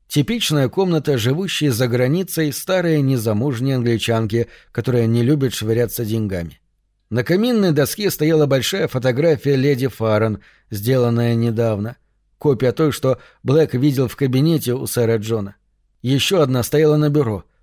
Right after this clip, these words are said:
Тут леди Фаррен было, наверное, лет двадцать. Хорошенькая застенчивая девушка с длинными, длиннее, чем на последнем портрете, волосами. Блэк вышел на балкон — и представился старой даме в кресле на колёсиках как друг сэра Джона Фаррена.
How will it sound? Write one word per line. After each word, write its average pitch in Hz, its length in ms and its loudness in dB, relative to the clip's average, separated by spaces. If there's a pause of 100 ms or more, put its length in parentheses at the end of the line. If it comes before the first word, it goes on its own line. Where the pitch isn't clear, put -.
(120)
Тут 131 160 -2
леди 127 260 2
Фаррен 135 400 2
было, 135 180 2
наверное, 123 540 0 (240)
лет 127 280 2
двадцать. 117 580 -4 (340)
Хорошенькая 170 640 2
застенчивая 123 680 0
девушка 156 460 0 (300)
с 110 120 -4
длинными, 156 640 2 (220)
длиннее, 135 640 2
чем 131 240 0
на 131 100 0
последнем 127 540 0
портрете, 123 460 -2
волосами. 104 580 -4 (580)
Блэк 180 360 2
вышел 185 320 4
на 160 120 4
балкон — 143 500 2 (180)
и 147 80 0
представился 170 680 0
старой 156 340 2
даме 143 320 2
в 104 80 -8
кресле 131 360 0
на 120 100 0
колёсиках 175 580 -2 (300)
как 127 280 0
друг 185 260 0
сэра 156 360 0
Джона 135 420 -2
Фаррена. 80 500 -6